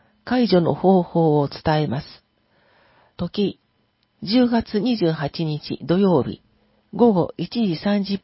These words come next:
分から三時三十分。ところ、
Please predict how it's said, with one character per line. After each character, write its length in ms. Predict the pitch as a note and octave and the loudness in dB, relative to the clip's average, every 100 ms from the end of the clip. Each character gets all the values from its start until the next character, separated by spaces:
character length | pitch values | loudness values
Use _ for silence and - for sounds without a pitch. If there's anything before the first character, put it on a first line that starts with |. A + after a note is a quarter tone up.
| - | -6
分 180 | C3+ | -8
か 140 | B2+ C3+ | -6 -10
ら 160 | A2+ - _ | -10 -14 _
三 200 | B3 A3+ | -2 -2
時 100 | D3 | -4
三 280 | - E3+ D#3 | -6 -6 -6
十 120 | D#3 - - | -8 -12 -12
分。 180 | A3 - _ _ _ _ _ _ _ _ | -12 -12 _ _ _ _ _ _ _ _
と 100 | F3+ | -6
こ 160 | - F#3 | 0 0
ろ、 240 | D#3+ - | 0 -2